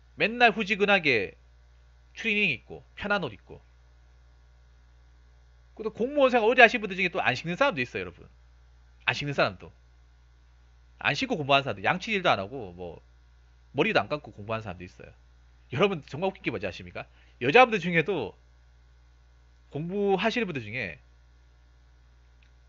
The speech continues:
잘 안 씻는 사람도 있어요. 남자만 안 씻을 것 같죠? 아닙니다. 여자도 안 씻습니다. 예전에 경찰학원 다니 있었어. 머리 감기 귀찮아서 그런지, 왜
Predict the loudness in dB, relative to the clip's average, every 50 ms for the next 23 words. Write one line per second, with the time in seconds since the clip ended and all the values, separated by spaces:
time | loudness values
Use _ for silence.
0 | _ _ _ _ 0 2 4 4 4 4 2 -2 2 4 4 4 4 0 -6 -8
1 | -10 -12 -14 -14 -18 -20 _ _ _ _ 4 4 6 6 4 4 4 2 0 -6
2 | -8 -8 -6 -6 -6 -8 -8 -12 -10 -4 -4 -4 -4 -4 -8 -8 -4 -2 2 2
3 | 2 2 2 -4 -8 -12 -16 -16 -18 -20 -20 -20 -20 -20 -20 -20 -20 _ -20 _
4 | _ -20 _ _ _ -20 -20 _ _ -2 2 4 4 4 2 0 4 4 4 4
5 | 4 2 0 -2 -2 -8 -10 -12 -12 -18 -20 -20 -20 _ _ _ _ _ _ _
6 | _ _ _ _ _ _ -20 _ -20 -20 _ _ _ _ _ _ _ _ _ _
7 | _ _ _ _ _ _ _ _ -14 0 4 4 4 6 6 6 6 6 4 -2
8 | -2 -6 0 4 4 4 4 2 -2 -4 -6 -6 -6 -10 -10